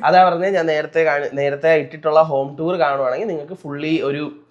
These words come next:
Speaker 1: എന്താ
Speaker 2: ഐഡിയ
Speaker 1: പറയണെ?
Speaker 2: കിട്ടും, എന്താണ്
Speaker 1: ആ,
Speaker 2: നമ്മൾ ചെയ്തിട്ടുള്ളത്.
Speaker 1: നമ്മള് ഫുൾ, ആ, വീട് എങ്-, എങ്ങനെയാണ് ലേഔട്ട് എന്നൊക്കെ ഉള്ള കറക്റ്റ് ആയിട്ട് ഞാൻ ആ വീഡിയോയിൽ കാണിച്ചിട്ടുണ്ട്. അപ്പൊ ഇത് just ഒരു റീസെറ്റ് എങ്ങനെയാണെന്നും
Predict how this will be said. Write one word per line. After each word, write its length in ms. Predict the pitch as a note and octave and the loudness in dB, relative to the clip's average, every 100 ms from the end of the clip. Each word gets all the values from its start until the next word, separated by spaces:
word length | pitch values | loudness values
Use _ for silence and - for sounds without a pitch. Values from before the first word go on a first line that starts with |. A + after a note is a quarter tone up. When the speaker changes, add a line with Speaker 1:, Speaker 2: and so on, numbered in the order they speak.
| - | -6
Speaker 1:
എന്താ 200 | C3+ C3+ | -2 2
Speaker 2:
ഐഡിയ 180 | A#3+ A3 | 4 2
Speaker 1:
പറയണെ? 160 | B3+ A3 | 0 0
Speaker 2:
കിട്ടും, 300 | F3 - D3+ | 0 -6 -14
എന്താണ് 840 | F#3 G#3+ G#3+ G3+ F#3+ G3 G3 - - | -12 -10 -6 -6 -6 -8 -10 -2 0
Speaker 1:
ആ, 100 | C3 | 2
Speaker 2:
നമ്മൾ 120 | G3 | 0
ചെയ്തിട്ടുള്ളത്. 480 | G#3 F#3 F#3+ G3 D#3+ | -6 -6 -6 0 2
Speaker 1:
നമ്മള് 360 | D#3+ E3 - | 6 4 4
ഫുൾ, 220 | - F#3 D#3 | -4 0 2
ആ, 60 | |
വീട് 420 | E3 F3 F#3+ G3+ | 0 -2 -4 2
എങ്-, 280 | G3+ E3+ E3+ | 2 2 -2
എങ്ങനെയാണ് 680 | D3+ D#3 G3 G#3 E3 E3 D#3 | -4 -4 -2 0 0 0 -2
ലേഔട്ട് 420 | D3 D#3 D#3 D#3 | -2 0 -2 -2
എന്നൊക്കെ 260 | D#3 C#3 B2+ | -6 -4 0
ഉള്ള 180 | C3 - | -2 2
കറക്റ്റ് 360 | D3 D3 - F3+ | 2 2 0 0
ആയിട്ട് 160 | D3+ | 2
ഞാൻ 180 | D3+ C#3+ | -2 -2
ആ 40 | |
വീഡിയോയിൽ 420 | C#3 C3 C3 C3+ B2 | -2 -2 -4 -2 -2
കാണിച്ചിട്ടുണ്ട്. 500 | A#2+ A#2+ A#2+ G#2+ E3+ | -4 -6 -8 -8 -8
അപ്പൊ 440 | - _ _ F#3+ | -12 _ _ -4
ഇത് 280 | F#3+ C4 G#3 | 0 2 0
just 280 | G3 - G#3+ | 0 0 2
ഒരു 180 | G#3+ | 2
റീസെറ്റ് 440 | F3 E3+ E3+ G#3 G3 | 0 -4 -4 -2 0
എങ്ങനെയാണെന്നും 840 | F3+ E3+ E3 D#3 D3+ D#3 A3+ - | 0 0 2 2 0 -2 -6 -12